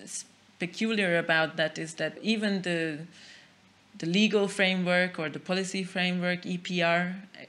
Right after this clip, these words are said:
um, is, um, is a sort,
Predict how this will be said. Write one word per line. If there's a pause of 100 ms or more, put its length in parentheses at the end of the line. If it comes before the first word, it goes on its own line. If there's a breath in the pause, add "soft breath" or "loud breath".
um,
is, (300)
um, (460)
is
a
sort,